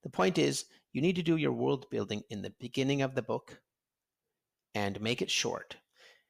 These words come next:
Now, uh, if you have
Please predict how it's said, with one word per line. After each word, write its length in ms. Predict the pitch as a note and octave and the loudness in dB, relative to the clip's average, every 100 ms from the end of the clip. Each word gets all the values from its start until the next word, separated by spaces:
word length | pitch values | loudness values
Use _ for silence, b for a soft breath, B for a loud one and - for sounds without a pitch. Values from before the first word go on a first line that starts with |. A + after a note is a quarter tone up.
| b - | b -4
Now, 420 | E3 G3 G2+ F#2+ - | 2 4 4 0 -6
uh, 400 | - A2+ G#2 G2+ - _ - | -2 2 2 2 -2 _ -2
if 240 | D3+ D3+ | -2 -2
you 460 | D#3 G#3+ D#4+ D#4 D#4 _ _ _ _ _ - | 0 4 4 2 -2 _ _ _ _ _ -8
have 380 | - E3+ D#3 | -2 2 0